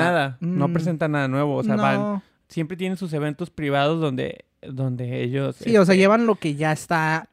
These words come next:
Speaker 1: hecho y ya anunciamos en nuestro evento
Speaker 2: Ajá.
Speaker 1: privado, ahora lo
Speaker 2: Ajá.
Speaker 1: llevamos aquí para que lo cales.
Speaker 2: Ajá.
Speaker 1: Pero
Speaker 2: No,
Speaker 1: no,
Speaker 2: nunca
Speaker 1: no.
Speaker 2: se presenta así como que,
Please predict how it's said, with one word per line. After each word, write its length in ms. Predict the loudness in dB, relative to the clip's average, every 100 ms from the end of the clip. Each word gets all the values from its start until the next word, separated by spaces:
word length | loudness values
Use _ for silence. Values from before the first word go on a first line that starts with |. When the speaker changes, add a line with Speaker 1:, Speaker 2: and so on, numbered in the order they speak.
| _ -4
Speaker 1:
hecho 320 | -4 -2 -2
y 100 | 0
ya 160 | 2 2
anunciamos 640 | 2 -2 0 0 0 0
en 60 | 2
nuestro 260 | 2 2
evento 260 | 2 2 2
Speaker 2:
Ajá. 60 | 4
Speaker 1:
privado, 520 | 4 4 2 -2 -8 _
ahora 320 | -2 2 2
lo 80 | 2
Speaker 2:
Ajá. 80 | 2
Speaker 1:
llevamos 380 | 0 0 -2 -4
aquí 160 | -4 -4
para 160 | -6
que 80 | -4
lo 140 | -6
cales. 300 | -6 -12 -10 -8
Speaker 2:
Ajá. 360 | -4 -6 -8 -8
Speaker 1:
Pero 240 | -4 -2 0
Speaker 2:
No, 120 | 2
Speaker 1:
no, 100 | 2
Speaker 2:
nunca 380 | 2 0 2 2
Speaker 1:
no. 40 | 0
Speaker 2:
se 180 | -6 -6
presenta 460 | -6 -6 -8 -8
así 160 | -10 -10
como 180 | -8
que, 100 | -8